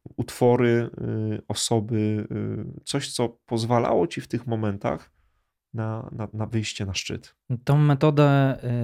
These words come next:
Speaker 2: y, znajdywania takich miejsc, które mnie wyciągają z kryzysów, y, jako pisanie listy, ale przed kryzysem, nie w
Speaker 1: Mhm.
Speaker 2: trakcie.
Speaker 1: Mhm.
Speaker 2: Y, słyszałem, ale to na kursie mindfulnessu, jakby tak,
Speaker 1: Mhm.
Speaker 2: y,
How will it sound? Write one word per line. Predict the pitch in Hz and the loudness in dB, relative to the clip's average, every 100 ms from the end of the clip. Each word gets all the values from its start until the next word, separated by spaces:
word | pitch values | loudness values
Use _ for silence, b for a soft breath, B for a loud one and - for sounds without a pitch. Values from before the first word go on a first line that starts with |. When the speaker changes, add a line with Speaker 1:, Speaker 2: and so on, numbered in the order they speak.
| 117 117 120 117 - - | -2 -4 -8 -12 -12 -8
Speaker 2:
y, | |
znajdywania | 117 135 127 131 143 131 | 2 4 4 4 6 6
takich | 123 - - | 2 -6 -2
miejsc, | 131 131 123 - - b b b b b b | 2 2 0 -8 -18 b b b b b b
które | - - 131 | -12 2 6
mnie | 135 135 131 - | 8 6 4 -6
wyciągają | - 131 139 131 131 131 | -2 2 4 4 4 2
z | - | 0
kryzysów, | - 123 131 135 123 113 - 113 117 117 117 117 | 0 0 0 -2 -4 -6 -6 -2 0 2 0 -2
y, | |
jako | 101 117 117 - | -2 -2 -2 -6
pisanie | 117 123 123 120 123 | -6 -4 0 2 2
listy, | 131 127 - 117 | 0 -4 -4 -2
ale | 113 107 | 0 0
przed | - - 147 | 0 0 0
kryzysem, | - 120 104 95 104 110 | 0 -2 0 -4 0 2
nie | 120 | 2
w | |
Speaker 1:
Mhm. | 123 | 4
Speaker 2:
trakcie. | 110 110 139 107 107 143 - | 2 2 -2 -2 -2 -4 -4
Speaker 1:
Mhm. | 113 104 120 131 B _ | -4 -4 -6 -10 B _
Speaker 2:
Y, | 104 104 | -2 -2
słyszałem, | - 131 - 123 127 | -2 -2 4 4 6
ale | 127 127 | 4 2
to | 131 | 0
na | 123 | -2
kursie | - 131 113 127 | -2 -4 0 0
mindfulnessu, | 120 120 - 127 123 110 - 104 | 2 0 0 0 2 2 0 -2
jakby | 98 110 | -2 -2
tak, | 123 | -2
Speaker 1:
Mhm. | 110 110 113 | -2 -2 -4
Speaker 2:
y, | 101 | -4